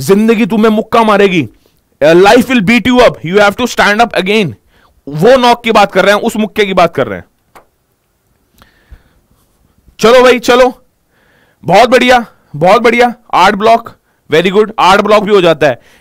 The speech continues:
इसको बोलते हैं आर्ट ब्लॉक। अच्छा, अच्छा स्टेटमेंट है यार, मिहिर ने अच्छी चीज बताई। आर्ट ब्लॉक मतलब बताऊं क्या? एक आर्टिस्ट है, उसने बहुत बढ़िया पेंटिंग बनाई, उसके बाद वो छह महीने out of function, dysfunctional, समझ ही नहीं आ रहा उसको बनाना क्या है,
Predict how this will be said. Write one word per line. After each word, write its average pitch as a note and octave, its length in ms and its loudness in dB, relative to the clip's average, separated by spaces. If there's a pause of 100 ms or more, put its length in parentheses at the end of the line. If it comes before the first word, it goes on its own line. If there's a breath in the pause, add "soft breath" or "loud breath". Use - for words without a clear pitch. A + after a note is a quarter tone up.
इसको F#3+ 180 -6
बोलते F#3 240 0
हैं G3+ 80 0
आर्ट D#3+ 260 0
ब्लॉक। C3+ 280 -4 (200)
अच्छा, E3+ 220 -2
अच्छा F3 260 -2
स्टेटमेंट F3+ 440 -6
है F3+ 60 0
यार, F3+ 100 0
मिहिर E3+ 280 -2
ने F3 80 -4
अच्छी E3+ 220 -6
चीज E3+ 140 -8
बताई। D#3 320 -6 (300 soft breath)
आर्ट F3+ 200 0
ब्लॉक G#3 180 0
मतलब G#3 200 -4
बताऊं A#3 240 -6
क्या? G3+ 100 -2
एक G3+ 260 -2
आर्टिस्ट E3+ 420 -2
है, G3+ 160 0 (200 soft breath)
उसने A3+ 240 -2
बहुत A3 600 0
बढ़िया B3+ 200 0
पेंटिंग G#3 460 -4
बनाई, C3+ 280 -4 (120)
उसके G#3+ 180 -8
बाद A3 180 0
वो B3 80 -2
छह A#3 480 0
महीने G#3 480 -4 (240 soft breath)
out F3 180 0
of G#3+ 200 -2
function, E3 400 -6
dysfunctional, E3+ 560 -6
समझ F3+ 320 -4
ही G#3+ 60 -6
नहीं G#3+ 100 -2
आ G#3 40 -2
रहा G3+ 100 -2
उसको G3 160 -8
बनाना D3+ 360 -2
क्या C#3+ 120 -6
है, C#3+ 100 -8